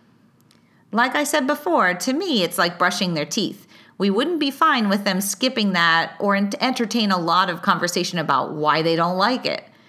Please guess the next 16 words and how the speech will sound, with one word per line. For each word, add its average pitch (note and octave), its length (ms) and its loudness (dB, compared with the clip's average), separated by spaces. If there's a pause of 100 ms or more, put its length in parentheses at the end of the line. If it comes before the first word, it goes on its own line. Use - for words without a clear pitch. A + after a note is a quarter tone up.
(380)
We G#3+ 200 2
would A3 160 2
need A3 200 2
them A3 120 2
to G#3+ 100 -2
do A3+ 180 2
it A3+ 140 0
correctly, A#3 840 -2 (100)
and F#3 140 0
we F3+ 100 0
would F3 120 -2
have D#3 240 -4
plenty F3+ 380 -2
of G3+ 140 0
reasons G3+ 360 2
why. - 380 0